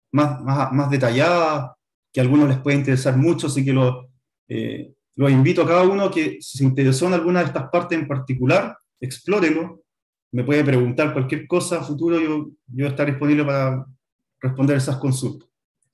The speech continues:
Chicos, no sé si les quedan, eh, bueno, no sé si les quedan dudas con respecto a, al, al curso en sí, digamos, las evaluaciones,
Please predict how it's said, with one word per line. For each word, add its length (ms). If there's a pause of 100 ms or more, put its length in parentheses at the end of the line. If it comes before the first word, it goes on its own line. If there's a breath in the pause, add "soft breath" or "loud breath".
(1500 soft breath)
Chicos, 260
no 80
sé 120
si 100
les 140
quedan, 580
eh, 540 (960)
bueno, 360
no 120
sé 100
si 80
les 140
quedan 280
dudas 280
con 160
respecto 540
a, 1160
al, 720 (520)
al 180
curso 260
en 60
sí, 260
digamos, 340
las 140
evaluaciones, 1040